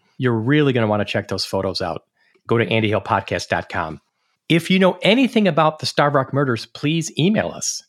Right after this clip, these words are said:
No information or tip is too small. We need your help. And if you know anyone out there that you think was wrongfully convicted, if there's another Chester Weger out there,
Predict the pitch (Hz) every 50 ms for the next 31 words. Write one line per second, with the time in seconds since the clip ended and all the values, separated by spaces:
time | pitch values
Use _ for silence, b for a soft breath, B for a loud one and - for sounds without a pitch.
0 | _ _ - 123 123 131 147 165 180 190 202 - 165 170 160 - - 151 143 135
1 | 139 139 - - 139 127 - 123 117 110 - - - 135 123 - - 117 - -
2 | - - 143 127 - - - 135 127 123 117 107 113 b b b b b b b
3 | _ - 127 143 147 143 180 208 - - 170 135 160 220 233 - - _ _ _
4 | _ _ _ _ _ _ - 143 151 147 139 - 156 170 190 226 214 190 - -
5 | - 165 202 247 277 247 226 214 196 180 175 170 - 135 127 120 - 135 151 156
6 | - - 160 151 - 131 110 107 107 107 107 117 151 165 - - - 156 147 -
7 | - 143 127 107 120 113 - - 90 85 - - _ _ _ _ _ _ _ _
8 | - 135 - - 208 294 294 - 262 196 196 196 190 165 123 - - - - -
9 | 185 - - - 156 131 113 104 123 160 160 - 101 92 92 92 87 - - 95
10 | 82 - - -